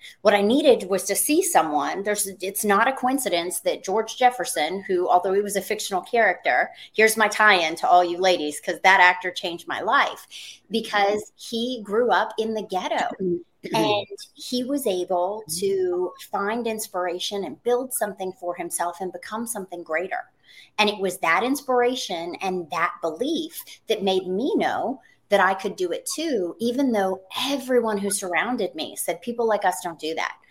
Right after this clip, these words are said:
Speaker 1: We don't go to college. We don't go and
Speaker 2: Mm-hmm.
Speaker 1: hear the news on television," all the things that I wanted to do.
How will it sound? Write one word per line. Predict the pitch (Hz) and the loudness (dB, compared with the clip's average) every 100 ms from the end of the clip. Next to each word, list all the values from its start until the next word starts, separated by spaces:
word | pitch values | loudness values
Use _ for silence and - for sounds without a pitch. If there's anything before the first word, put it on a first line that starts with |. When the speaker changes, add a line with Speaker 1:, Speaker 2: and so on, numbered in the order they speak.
| - _ | -20 _
Speaker 1:
We | 196 | 0
don't | 226 214 - | 2 2 0
go | 170 180 | 2 4
to | 175 | 2
college. | - 143 117 123 - - | 0 -4 -4 -6 -10 -10
We | 202 214 | -6 -2
don't | 214 202 196 190 | 2 2 2 -4
go | 180 180 175 175 | 2 2 2 0
and | 180 | 0
Speaker 2:
Mm-hmm. | 220 | 0
Speaker 1:
hear | 185 165 - _ 156 | 0 -2 -6 _ -10
the | 147 | -6
news | 190 | -4
on | 165 165 - | -4 -4 -2
television," | 160 156 151 151 110 107 - | 0 0 -2 -6 -8 -8 4
all | 185 | 4
the | 190 | 4
things | 202 190 180 | -2 -2 -2
that | - | 0
I | 156 | 0
wanted | 151 160 170 | 0 -2 -4
to | 170 | -6
do. | 160 135 214 | -6 -4 -2